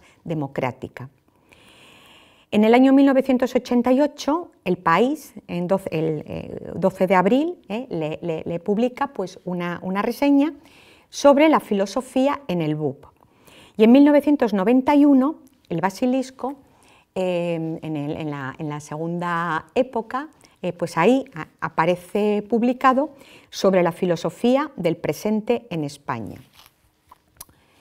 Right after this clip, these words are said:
En el año dos mil doce, eh, y con motivo de la jubilación de Tomás García López, Gustavo Bueno ofreció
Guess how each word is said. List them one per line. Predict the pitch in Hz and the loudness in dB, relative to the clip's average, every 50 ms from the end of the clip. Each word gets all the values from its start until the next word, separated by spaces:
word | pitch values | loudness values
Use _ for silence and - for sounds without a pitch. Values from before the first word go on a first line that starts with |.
| _ _ _ _ _ _ _ _ _ _ _ _ _ _ _ _ _ - | _ _ _ _ _ _ _ _ _ _ _ _ _ _ _ _ _ -6
En | 160 160 | -4 -4
el | 160 160 | -2 -2
año | 175 175 175 175 180 180 180 185 185 185 185 185 | -2 -2 -2 -2 -2 -4 -4 -4 -4 -6 -6 -6
dos | 170 185 175 - | -6 -6 -6 -4
mil | 190 190 202 202 | -2 -2 0 0
doce, | 214 294 285 - - 320 349 392 - - _ _ _ _ _ _ _ - | 0 0 -2 -4 -2 -2 -2 -2 -4 -12 _ _ _ _ _ _ _ -4
eh, | 214 233 - - | -4 -4 -2 -4
y | 180 165 | -6 -6
con | - 180 160 165 | -4 -4 -4 -2
motivo | 160 165 165 - 202 196 180 190 190 | -4 -6 -6 -4 -4 -2 0 0 0
de | 185 185 | 0 0
la | 175 170 | -2 -2
jubilación | - - - 175 175 175 170 165 - - 196 180 180 | -4 -4 -4 -2 0 0 -2 -4 -6 -4 -4 -2 -2
de | 175 170 | -2 -6
Tomás | 170 165 165 170 - - | -6 -8 -10 -10 -10 -12
García | 165 - - 196 202 208 | -14 -8 -2 0 4 6
López, | 240 277 302 294 - 311 349 339 - _ _ _ _ _ _ _ _ _ _ - | 6 6 4 2 0 -2 -2 -4 -6 _ _ _ _ _ _ _ _ _ _ -6
Gustavo | - 190 - - 208 202 214 220 | -4 -4 -2 0 0 0 0 2
Bueno | 220 262 294 285 277 320 339 - - | 2 2 2 2 2 0 -2 -4 -8
ofreció | 175 - - 185 170 170 - - 254 262 277 302 320 - | -14 -12 -10 -8 -8 -8 -6 -2 -2 -2 -2 -2 -6 -12